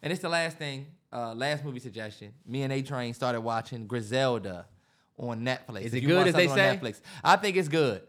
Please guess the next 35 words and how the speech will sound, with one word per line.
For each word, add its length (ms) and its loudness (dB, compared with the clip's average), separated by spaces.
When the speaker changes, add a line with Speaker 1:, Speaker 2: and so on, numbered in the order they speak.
Speaker 1:
I 120 8
think 180 -2
it 40 -4
gave 240 4
me 140 0
a 360 4
first 260 4
season 320 -2
of 80 0
Snowfall 640 2
feel, 360 -4
you 120 -10
know? 300 0
Um, 100 -2
Speaker 2:
Okay. 360 0
Speaker 1:
Sofia 440 2
Vergara 680 6
in 160 -2
that 180 2
role 260 4
as, 500 0
uh, 260 0
Griselda 680 0
Blanco. 540 -4
Speaker 2:
Mm-hmm. 240 -6
Speaker 1:
I 60 -10
used 120 -10
to 60 -10
think 160 -10
her 80 -8
name 160 -8
was 100 -12
Griselda, 840 -12
Griselda 580 -10
Blanco. 400 -12